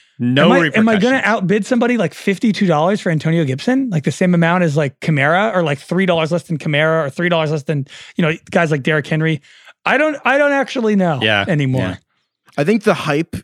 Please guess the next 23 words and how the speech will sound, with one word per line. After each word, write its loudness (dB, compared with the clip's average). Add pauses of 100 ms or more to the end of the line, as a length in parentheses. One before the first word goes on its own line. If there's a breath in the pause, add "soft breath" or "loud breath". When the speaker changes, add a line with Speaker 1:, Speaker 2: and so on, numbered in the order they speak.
(100)
Speaker 3:
is -2
unanimous -2
enough -2
that -4
the, -8
he's -4
just -8 (100)
driven -2
up, -10
and -2
that's -6
the -6
problem. -8 (400)
It's -4
like -4
Speaker 2:
Yeah. -10 (500)
Speaker 3:
e-, -18
everyone's 0
so -2
in -4
on -2
him -2
that, -4